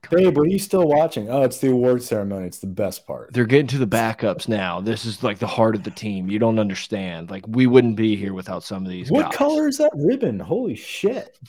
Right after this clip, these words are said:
Speaker 2: <laughs>
Speaker 1: It's like getting draped at a graduation, like, Summa
Speaker 2: Or
Speaker 1: cum
Speaker 2: they
Speaker 1: laude.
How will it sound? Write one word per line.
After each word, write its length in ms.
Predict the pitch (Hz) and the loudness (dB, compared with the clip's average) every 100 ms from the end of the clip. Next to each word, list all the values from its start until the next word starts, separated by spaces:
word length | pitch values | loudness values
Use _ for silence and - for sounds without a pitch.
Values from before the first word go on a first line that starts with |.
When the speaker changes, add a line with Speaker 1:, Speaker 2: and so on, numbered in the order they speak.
| - | -14
Speaker 2:
<laughs> 100 | - _ _ _ _ _ _ _ _ _ _ _ _ _ _ - _ _ | -14 _ _ _ _ _ _ _ _ _ _ _ _ _ _ -20 _ _
Speaker 1:
It's 120 | - | -4
like 180 | 113 127 143 123 104 117 | 2 2 0 -6 -8 0
getting 220 | 120 104 | 0 0
draped 340 | 101 92 92 | -2 -2 0
at 80 | 92 | -4
a 20 | |
graduation, 680 | 87 95 90 90 90 90 95 | -2 -2 -2 -2 -4 -4 -8
like, 140 | 90 | -10
Summa 260 | 82 110 98 | -8 -8 0
Speaker 2:
Or 100 | 135 | 0
Speaker 1:
cum 80 | 123 | 2
Speaker 2:
they 180 | 120 113 | 0 -2
Speaker 1:
laude. 380 | 95 95 92 | -4 -4 -6